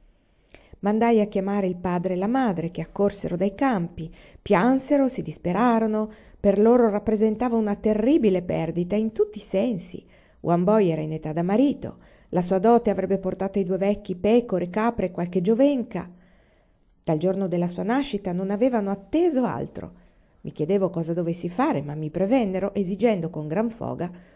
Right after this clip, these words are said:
un risarcimento per la loro sventura. "No", dissi, "io non pagavo". L'avevo detto alle ragazze della fattoria che non dovevano montare sui carri, lo sapevano tutti. I vecchi annuirono,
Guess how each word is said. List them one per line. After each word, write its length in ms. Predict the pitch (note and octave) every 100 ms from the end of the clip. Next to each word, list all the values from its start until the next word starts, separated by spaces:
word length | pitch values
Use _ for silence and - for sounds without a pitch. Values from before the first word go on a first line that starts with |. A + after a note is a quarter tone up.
| _ -
un 100 | E3+
risarcimento 760 | F3 F3 F3 - F3+ D3 F#3
per 120 | D3
la 80 | C#3+
loro 220 | C3+ C3+
sventura. 600 | C3+ C3+ C#3 A3 A#3+ - - - _ _ - -
"No", 460 | - A#3+ C#4+ C#3 -
dissi, 540 | - C#3 C#3 - C#3 B2
"io 120 | D4+
non 160 | F#3
pagavo". 600 | D#3 C#3+ G3+ G3+ C3+ - - _ _ _ _
L'avevo 380 | F3 F#3 F#3 E3+
detto 280 | G3+ C#4 B3
alle 160 | G3+
ragazze 380 | F#3+ F#3 F3+ F#3+
della 180 | F3+ F3
fattoria 460 | F3 F3+ F#3+ G3 F3
che 120 | F3+
non 200 | G#3 A3+
dovevano 440 | G3+ G#3+ G3 F#3
montare 380 | F3+ E3+ F3 D#3+
sui 200 | - D#3+
carri, 360 | - D3 D3 E3+
lo 80 |
sapevano 600 | F#3+ A3+ C#4+ D#4+ B3+ B3
tutti. 500 | B3 F4+ - - - _ _ _ _ _ _ _ _ _ _ _
I 80 | C#3
vecchi 320 | D3+ G3 D#3
annuirono, 680 | C3 C#3 E3 F3+ D3 D3